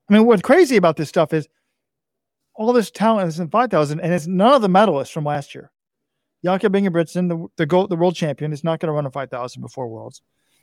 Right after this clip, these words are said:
Uh, Jakob Kropp of Kenya, the silver medalist,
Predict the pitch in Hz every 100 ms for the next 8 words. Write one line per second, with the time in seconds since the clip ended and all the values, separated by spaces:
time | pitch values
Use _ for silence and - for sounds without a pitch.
0 | _ _ _ _ _ _ _ _ _ _
1 | _ _ - 165 147 - _ _ _ _
2 | _ _ _ _ _ _ _ _ 180 208
3 | - 147 - 220 202 175 - 202 165 151
4 | 180 _ _ _ _ _ _ _ _ _
5 | 151 220 214 165 135 127 147 - _